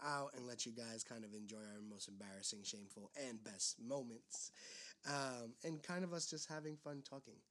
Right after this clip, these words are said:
And, um, in these moments, um, you know, we really, really just love to be together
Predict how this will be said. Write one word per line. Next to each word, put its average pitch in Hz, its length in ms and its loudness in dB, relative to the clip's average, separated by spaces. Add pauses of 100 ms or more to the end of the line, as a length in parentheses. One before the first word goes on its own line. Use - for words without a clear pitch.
(520)
And, 127 640 2
um, 113 520 -4 (560)
in 135 180 2
these 156 260 4
moments, 127 640 0 (480)
um, 127 520 2 (680)
you 147 120 0
know, 123 160 2
we 123 180 0
really, 135 340 2
really 127 320 2
just 117 280 0
love 113 200 -4
to 113 100 -6
be 110 340 -2
together 110 340 -4